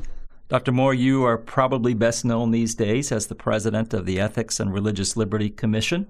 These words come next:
of the Southern Baptist Convention. And a lot of our listeners, of course, already know about that commission. But for those who don't,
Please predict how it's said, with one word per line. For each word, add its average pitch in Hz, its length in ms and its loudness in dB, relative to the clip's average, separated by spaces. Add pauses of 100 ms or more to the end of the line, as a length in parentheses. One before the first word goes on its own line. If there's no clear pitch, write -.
(140)
of 95 120 -12
the - 60 -8
Southern 110 260 0
Baptist 101 340 -2
Convention. 104 580 -2 (380)
And 117 180 0
a 104 40 2
lot 110 420 2
of 110 100 0
our 101 120 0
listeners, 104 360 -2
of 98 80 -4
course, 107 320 -2
already 101 380 0
know 101 540 0
about 90 400 -4
that - 220 -4
commission. 92 380 -4
But 110 140 -2
for 123 120 -4
those 131 220 0
who 156 120 -2
don't, 131 360 0